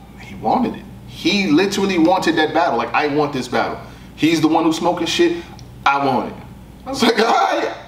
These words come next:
In my mind, I'm like, you know, "I'ma support what you do." But nigga, Chilla was on a run.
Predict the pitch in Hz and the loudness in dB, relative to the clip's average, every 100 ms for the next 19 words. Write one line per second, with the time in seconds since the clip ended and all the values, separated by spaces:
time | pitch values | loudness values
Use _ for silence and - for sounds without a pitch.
0 | - 127 135 135 135 185 190 - 143 147 | -8 -2 0 2 2 0 -2 -6 -2 0
1 | 143 139 147 135 151 123 - - 165 160 | 0 0 0 0 -2 -6 -8 0 2 2
2 | 160 123 220 214 196 196 - - - 117 | 0 0 2 2 0 -6 -12 -18 -8 0
3 | 131 117 123 135 165 180 - - - - | 0 0 -2 0 2 0 -4 -6 -10 -12
4 | - - - 175 156 135 139 139 147 196 | -18 -10 0 2 4 2 0 0 2 2
5 | 175 101 | 0 -4